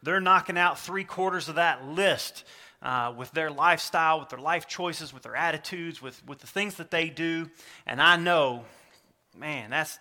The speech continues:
that's the person that I need to avoid and, and not let them, uh, into my life. But there are also other people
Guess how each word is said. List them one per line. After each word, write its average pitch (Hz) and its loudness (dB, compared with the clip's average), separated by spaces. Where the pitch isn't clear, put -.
that's 175 2
the 170 -6
person 151 -4
that 131 -6
I 139 -2
need 147 -6
to 135 -10
avoid 135 -8
and, 113 -14
and 113 -14
not 143 -2
let 147 -6
them, 135 -4
uh, 110 -12
into 143 -12
my 123 -4
life. 113 -10
But 165 -2
there 123 -6
are 131 2
also 156 -2
other 190 -4
people 120 -12